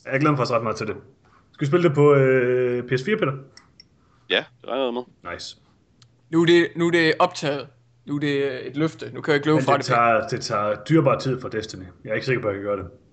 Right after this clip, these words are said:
Speaker 2: Det er jeg heller ikke glad ved. Altså, så snart der kommer et, øh, tidsbegr-, et, et timed event i Destiny igen, så dropper jeg bare The Division.
Speaker 1: Wow, der er timed event i aften, Peter.
Speaker 2: Er der det?
Speaker 1: Daily.
Speaker 2: <laughs> Altså,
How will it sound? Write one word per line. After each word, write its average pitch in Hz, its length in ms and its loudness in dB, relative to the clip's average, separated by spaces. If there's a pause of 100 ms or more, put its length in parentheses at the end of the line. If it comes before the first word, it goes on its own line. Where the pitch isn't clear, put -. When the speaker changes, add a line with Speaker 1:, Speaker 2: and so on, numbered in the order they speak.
(500)
Speaker 2:
Det 117 60 -4
er 110 40 2
jeg 104 60 2
heller 101 140 2
ikke 98 120 -6
glad 98 120 -4
ved. 95 180 -4
Altså, 92 200 -8
så 92 80 -8
snart 120 280 0
der 95 60 -6
kommer 110 280 -2
et, 87 260 -6
øh, 80 360 -4
tidsbegr-, 95 400 -10 (220)
et, 92 80 -4
et 87 160 -6
timed 98 280 -2
event 90 280 -4
i 87 100 -10
Destiny 90 360 -6
igen, 82 160 -4
så 98 80 -8
dropper 90 260 0
jeg 78 100 0
bare 73 120 -4
The 78 140 -8
Division. 82 340 -8 (440)
Speaker 1:
Wow, 101 240 -2
der 104 60 0
er 98 80 0
timed 135 240 2
event 120 240 0
i 117 40 -4
aften, 113 440 -2
Peter. - 140 -12 (1500)
Speaker 2:
Er 90 60 0
der 76 80 -2
det? 101 120 -2 (480)
Speaker 1:
Daily. 196 380 -4
Speaker 2:
<laughs> - 1500 -8
Altså, - 180 0